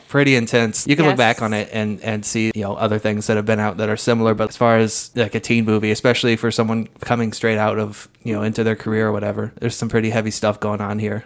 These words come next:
Speaker 2: Yeah, I think I would view it differently if I had known that it was her first, like, one of her first bigger movies. Or movies at all, I don't know.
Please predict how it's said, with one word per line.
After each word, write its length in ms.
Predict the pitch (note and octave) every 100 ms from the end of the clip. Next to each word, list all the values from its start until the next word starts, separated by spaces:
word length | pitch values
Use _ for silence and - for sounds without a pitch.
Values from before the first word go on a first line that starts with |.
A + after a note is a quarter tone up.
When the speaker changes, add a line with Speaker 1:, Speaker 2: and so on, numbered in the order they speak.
| -
Speaker 2:
Yeah, 320 | A3 A3 F#3 F#3
I 120 | F#3+
think 220 | G#3 G#3
I 180 | G3+ G3+
would 180 | G3+ F#3
view 200 | F#3+ F#3+
it 100 | F#3
differently 480 | F3+ F#3+ F3+ F3 F3
if 140 | E3
I 80 | E3
had 240 | E3 E3 F3
known 460 | E3 E3 E3 E3+ D#3+ _
that 120 | - F3+
it 120 | F3
was 180 | E3+ -
her 160 | E3+
first, 580 | E3 F#3 E3+ E3 - -
like, 240 | E3 D3 -
one 220 | G3+ F#3+
of 140 | F3+
her 160 | F#3 E3+
first 520 | - E3+ E3 - -
bigger 300 | F#3 F3 F3
movies. 720 | F3 F3+ F3+ F3 F#3 - - - _
Or 160 | - F3 -
movies 260 | E3 E3
at 80 | E3
all, 260 | E3 E3+ F3+
I 60 |
don't 100 | F3
know. 140 | F3